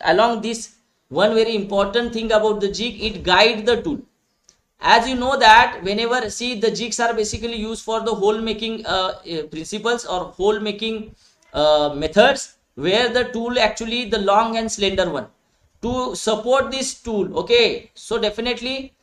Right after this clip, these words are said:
to increase the or to enhancing this safety of the tool,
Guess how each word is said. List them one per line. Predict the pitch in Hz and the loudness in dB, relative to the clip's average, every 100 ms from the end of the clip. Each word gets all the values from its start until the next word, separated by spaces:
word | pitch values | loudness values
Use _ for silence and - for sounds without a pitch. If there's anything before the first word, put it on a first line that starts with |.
| _ _ - | _ _ -6
to | 214 220 214 208 | -2 0 -2 -2
increase | 214 202 226 254 262 262 | -6 -6 -6 -4 -4 -4
the | 214 254 247 240 - - _ - | -2 0 2 0 -4 -14 _ -2
or | 180 202 208 | 2 2 2
to | 233 226 | -6 -4
enhancing | 190 185 196 226 226 240 | -4 -2 0 0 -2 -8
this | 226 240 | -6 -8
safety | - - 202 202 208 | -10 -4 -4 -2 -2
of | 240 208 | -4 -2
the | 226 | -4
tool, | 214 - 220 233 | -4 -8 -6 -6